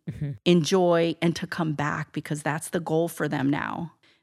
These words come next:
Speaker 2: They want everyone to return because it helps the island.
Speaker 1: Mm-hmm.
Speaker 2: The other thing I wanna share is my ultimate place that I missed a second ago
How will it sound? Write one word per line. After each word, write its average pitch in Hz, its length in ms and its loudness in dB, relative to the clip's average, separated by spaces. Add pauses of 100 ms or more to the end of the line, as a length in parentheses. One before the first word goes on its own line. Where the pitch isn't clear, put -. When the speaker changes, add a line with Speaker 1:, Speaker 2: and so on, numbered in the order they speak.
Speaker 2:
They 165 160 4
want 160 560 2
everyone 160 800 0
to - 180 -6
return 160 760 2
because 156 340 -6
it - 120 -6
helps - 400 -6
the - 200 -8
island. - 640 -6
Speaker 1:
Mm-hmm. 127 280 -2 (260)
Speaker 2:
The 185 140 6
other 185 180 8
thing 185 240 4
I 165 80 6
wanna 156 260 4
share 160 420 2
is 156 180 0
my 156 260 2
ultimate 165 800 2
place 170 580 -2
that 156 100 -2
I 165 140 2
missed 160 420 0
a 160 60 -4
second 156 340 -2
ago 190 440 0